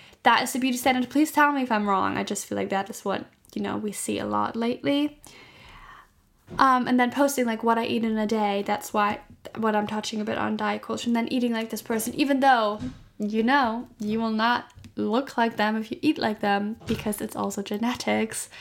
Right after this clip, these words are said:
and you have different genetics, and you obviously look different.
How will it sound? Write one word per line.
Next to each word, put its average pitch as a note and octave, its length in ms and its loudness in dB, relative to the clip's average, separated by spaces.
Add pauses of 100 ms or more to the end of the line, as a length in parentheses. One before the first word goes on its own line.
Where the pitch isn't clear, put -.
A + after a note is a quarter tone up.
(380)
and A3 180 0
you G#3+ 60 0
have G#3 160 -4
different G#3+ 320 -4
genetics, G#3+ 720 -2 (100)
and G#3+ 160 0
you G#3 220 0 (360)
obviously G#3 380 0
look G#3+ 180 -4
different. G#3+ 640 -2